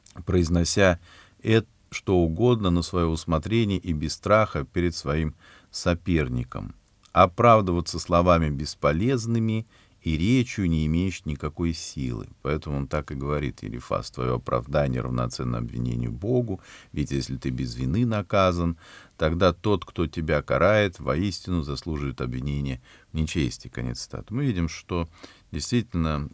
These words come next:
Елифаз, и в его речах это явно слышно, он старается найти, э, какие-либо изъяны в Иове, вместо того, чтобы преподать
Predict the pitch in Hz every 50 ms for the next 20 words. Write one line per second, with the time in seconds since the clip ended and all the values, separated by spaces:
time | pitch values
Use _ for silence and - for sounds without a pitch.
0 | - - 82 76 80 82 87 - - 92 78 69 - - 80 71 71 78 76 73
1 | 71 71 76 - - 76 65 62 - 62 62 - 69 64 76 80 76 69 65 64
2 | 58 - - - 110 107 98 - - - 76 73 - - - - - - _ _
3 | - 95 95 95 87 - - - 78 76 80 82 78 73 69 - - 69 65 67
4 | 67 64 60 - - - 87 85 76 67 - _ - - - - - - _ _
5 | _ _ _ - - - - 65 65 65 - - 69 69 - 92 90 82 80 82
6 | 76 80 78 - - 85 82 78 80 80 87 98 92 85 76 65 58 57 60 -
7 | - 76 65 - - _ 107 107 113 113 107 95 90 87 87 82 80 76 80 -
8 | 73 78 76 73 - - - - 76 76 73 - - - 67 62 - - 76 71
9 | - 73 73 73 71 69 64 - -